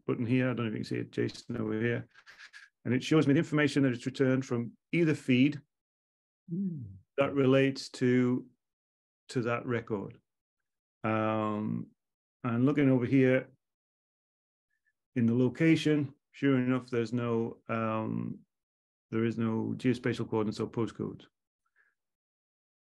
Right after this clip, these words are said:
Speaker 1: Um, so how that relates to a home class is, is something to be, I need to explore. Um, but from each of those things, so now you can see you've got the, um,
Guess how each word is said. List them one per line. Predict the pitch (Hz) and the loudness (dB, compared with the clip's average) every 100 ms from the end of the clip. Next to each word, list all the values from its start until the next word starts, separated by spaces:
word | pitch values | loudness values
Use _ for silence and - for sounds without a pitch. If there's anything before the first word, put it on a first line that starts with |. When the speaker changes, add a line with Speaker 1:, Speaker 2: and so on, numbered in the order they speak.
| - | -10
Speaker 1:
Um, | 104 101 101 101 101 104 104 | -6 -6 -4 -6 -6 -8 -10
so | - - - - | -12 -12 -12 -6
how | 127 156 | 0 4
that | 160 151 | 4 6
relates | 156 151 147 - - _ | 6 6 4 -2 -10 _
to | - 135 | 4 6
a | |
home | 127 143 135 | 8 6 4
class | 131 135 135 - _ _ _ _ - | 2 0 -2 -12 _ _ _ _ -8
is, | 120 104 - | -8 -6 -8
is | |
something | - 113 113 107 | -2 0 0 0
to | |
be, | 110 110 107 | 2 2 2
I | 117 | -2
need | 110 107 | -2 -2
to | |
explore. | 107 - - 95 95 _ _ _ _ _ _ _ - - _ _ | -4 -6 -6 -6 -8 _ _ _ _ _ _ _ -20 -20 _ _
Um, | 101 98 98 98 98 - - - - | -8 -4 -4 -4 -6 -12 -20 -14 0
but | 131 131 | 0 2
from | 160 175 | 2 4
each | 202 190 | 4 4
of | |
those | 185 180 | 4 4
things, | 185 180 | 2 0
so | - | 0
now | 165 170 | 2 4
you | 175 | 4
can | 160 | 0
see | - 160 | -2 0
you've | 156 143 | 2 2
got | 143 147 | 2 0
the, | 139 139 | 0 2
um, | 135 131 127 | 2 0 -2